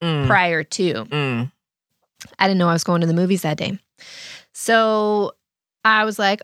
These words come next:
Speaker 2: "Okay, I'll get a bottle of water and a cup of ice. That way I'm not, like, totally cheating." Plus, I got five kids. We're, we're getting, like, thirty dollars worth of candy.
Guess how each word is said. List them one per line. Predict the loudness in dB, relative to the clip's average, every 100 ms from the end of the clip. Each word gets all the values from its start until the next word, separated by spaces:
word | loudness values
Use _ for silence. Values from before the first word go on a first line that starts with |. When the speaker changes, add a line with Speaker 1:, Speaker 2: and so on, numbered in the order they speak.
| -4
Speaker 2:
"Okay, | 0 0 0 -4 _ -2
I'll | 0 0
get | 0 0
a | 0
bottle | 2 2 2
of | 2
water | 2 2 -4 -8 _ _ _ _ _ _ _
and | -4
a | -2
cup | -4 -4
of | -2 -4
ice. | -4 -14 -16 0
That | 0 2
way | 2
I'm | 2 0 -2
not, | -2 -2
like, | -4 -6
totally | -4 0 0 0 -2
cheating." | -4 -4
Plus, | 2 2 2 0 0
I |
got | 0 0
five | 0 -2
kids. | -2 -2 0
We're, | -4 -4 -6
we're | -2
getting, | 0 0
like, | 0 0
thirty | 0 2
dollars | 2 0 0 -4
worth | -8
of |
candy. | -4 -2 -2